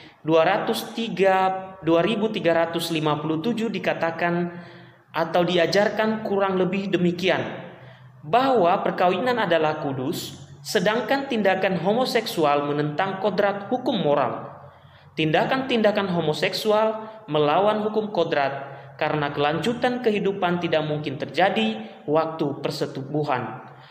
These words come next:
Perbuatan itu tidak berasal dari satu kebutuhan benar untuk saling melengkapi secara efektif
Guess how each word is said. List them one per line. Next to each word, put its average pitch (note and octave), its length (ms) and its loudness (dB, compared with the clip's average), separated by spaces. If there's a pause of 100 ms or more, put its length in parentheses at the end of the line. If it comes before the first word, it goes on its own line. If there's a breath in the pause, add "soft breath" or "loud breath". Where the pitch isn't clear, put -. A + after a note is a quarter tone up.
(200 loud breath)
Perbuatan F#3 560 2
itu A#3+ 320 0
tidak F3 300 2
berasal D3+ 340 2
dari C#3+ 240 2
satu B3 400 -2
kebutuhan G3 640 0
benar D#3+ 400 2
untuk D#3+ 240 -6
saling C#3+ 320 -2
melengkapi D#3 720 -2 (240 loud breath)
secara G#3 720 0
efektif E3+ 640 -4